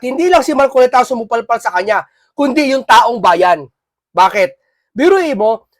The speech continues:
transparency ka ng transparency. Ha? Tapos, may, may tumawag sa yung isang speaker. Ha?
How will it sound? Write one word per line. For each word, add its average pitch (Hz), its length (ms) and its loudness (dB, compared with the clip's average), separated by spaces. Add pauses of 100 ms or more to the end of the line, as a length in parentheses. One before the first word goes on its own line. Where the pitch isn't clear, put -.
(100)
transparency 320 880 0
ka 254 160 -4
ng 262 160 -8
transparency. 226 880 -2 (480)
Ha? 247 240 2 (240)
Tapos, 320 560 2 (320)
may, 339 240 0 (240)
may 339 400 0
tumawag 311 540 2
sa 277 160 -4
yung 285 200 -6
isang 262 280 -4 (1800)
speaker. 247 560 -2 (520)
Ha? 233 280 0